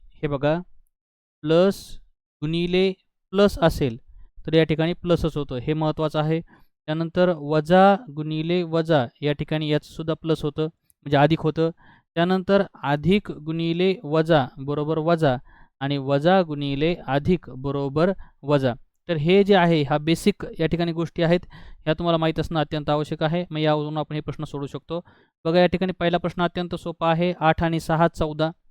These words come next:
याचं डायरेक्ट उत्तर आपण या ठिकाणी लिहिलेलं आहे. नंतर बघा नऊ,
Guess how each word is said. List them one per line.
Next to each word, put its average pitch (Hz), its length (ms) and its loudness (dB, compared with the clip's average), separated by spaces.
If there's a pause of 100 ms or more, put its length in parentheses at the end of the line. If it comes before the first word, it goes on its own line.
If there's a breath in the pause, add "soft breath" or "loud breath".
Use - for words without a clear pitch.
(360)
याचं 143 140 0
डायरेक्ट 151 280 4
उत्तर 156 160 -6
आपण 151 180 -4
या 147 60 0
ठिकाणी 147 300 -4
लिहिलेलं 147 240 0
आहे. 151 120 2
नंतर 170 280 2
बघा 180 280 2 (520 soft breath)
नऊ, 180 280 0